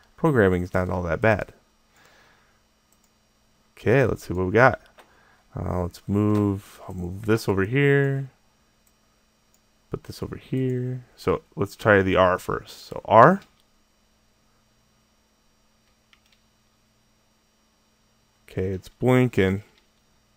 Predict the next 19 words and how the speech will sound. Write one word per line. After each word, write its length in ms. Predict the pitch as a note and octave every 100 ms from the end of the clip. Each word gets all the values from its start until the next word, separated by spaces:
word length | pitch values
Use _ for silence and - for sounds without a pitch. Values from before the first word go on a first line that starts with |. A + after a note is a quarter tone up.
| _
but 120 | - F2+
it's 160 | -
not, 180 | G#2 G2
like, 220 | F#2+ F#2
staying 380 | - G#2 G2+ G2
on. 320 | G2 F2+ - - - _ _ _ _ _ _ _ _ _ _ _ _ _
And 160 | - G2
you 60 |
notice 480 | G2+ B2 C#3+ A#2+ -
that, 460 | - F#2+ F2+ - G2
um, 340 | F2+ F2+ F#2 - _ _ _ _ -
the 80 |
values 400 | F#2+ A2+ C#3 B2
of 100 | G2+
ten 320 | - - A#2 A#2+
keep, 300 | - A#2 A2 _ - _ _ -
are 140 | G#2
going 340 | G2+ G#2+ A#2
away 600 | G#2 F#2+ G#2 G#2+ G2+ F2+